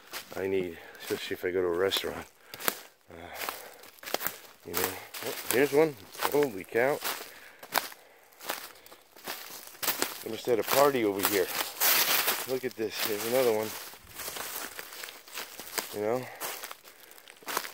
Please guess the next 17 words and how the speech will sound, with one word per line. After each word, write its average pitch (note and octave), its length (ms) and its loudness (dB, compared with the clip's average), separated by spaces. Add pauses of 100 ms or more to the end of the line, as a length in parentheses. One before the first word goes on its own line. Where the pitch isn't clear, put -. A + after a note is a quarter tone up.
(280)
Now, A2+ 300 2 (1160)
just - 180 -4
trying A#2 160 4
to G#2+ 60 6
think - 320 4
about G#2 280 6
where G#2+ 360 8
I G#2+ 140 8
am. G2+ 400 8 (3000)
Sometimes C#3 480 8
I, C3+ 120 12 (220)
I A#2 160 10
drift. C3 640 10 (680)
I'll B2 160 6
admit A#2 240 8
it, - 180 -2
man. F2+ 180 2